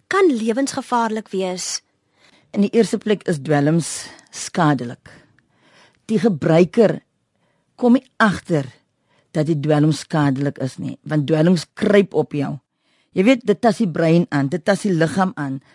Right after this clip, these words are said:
Speaker 2: dit tas jou vermoë om te dink, om dinge te doen.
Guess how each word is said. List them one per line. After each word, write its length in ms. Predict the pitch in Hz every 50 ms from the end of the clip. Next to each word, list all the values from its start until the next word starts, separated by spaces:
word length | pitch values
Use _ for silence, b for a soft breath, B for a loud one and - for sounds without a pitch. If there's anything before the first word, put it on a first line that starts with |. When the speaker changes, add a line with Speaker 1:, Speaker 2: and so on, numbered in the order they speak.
| b b
Speaker 2:
dit 160 | - 160 -
tas 140 | 226 226 180
jou 100 | 220 208
vermoë 400 | 160 214 196 180 156 156 170 190
om 120 | 196 185
te 200 | - 196 160 135
dink, 320 | 123 131 160 170 156 - -
om 140 | 180 170
dinge 240 | 143 160 175 185 185
te 220 | - 202 185 151 135
doen. 320 | 156 180 175 170 156